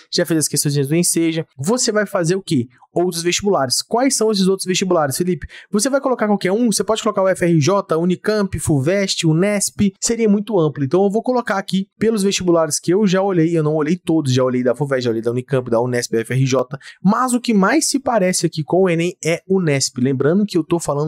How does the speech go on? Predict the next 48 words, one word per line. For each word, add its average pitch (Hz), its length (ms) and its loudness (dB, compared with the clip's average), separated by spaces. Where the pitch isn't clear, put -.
só 147 340 0
do 180 140 0
ponto 170 500 0
de 147 420 0
matemática. 160 1400 -2
Eu 107 40 -2
quero 131 160 -2
deixar 139 240 0
isso 151 200 -2
muito 185 540 0
claro. 135 360 -2
Porque, - 160 -6
"Ah, 220 100 0
não, 254 140 0
Felipe, 233 220 0
mas 208 100 2
biologia 202 400 2
não 208 80 -2
tem 208 80 0
nada 240 120 2
a 233 40 0
ver." 170 120 2
Não 175 160 2
sei, 165 360 0
velho. 107 140 -2
Não 131 140 -2
conheço. 220 560 0
Não 117 60 -10
sei 131 120 -4
nem 151 100 0
como 190 160 0
é 190 40 -2
que 214 80 -8
é - 20 -18
cobrado 185 320 0
biologia, 190 580 4
história, 160 560 0
geografia, 143 520 0
não 170 120 2
sei. - 280 -2
Beleza? 214 400 0
Então, 302 320 0
você - 140 -4
vai 262 140 0
pegar 240 240 0
aqui 220 280 -2
o 269 120 0
nesp 214 420 -2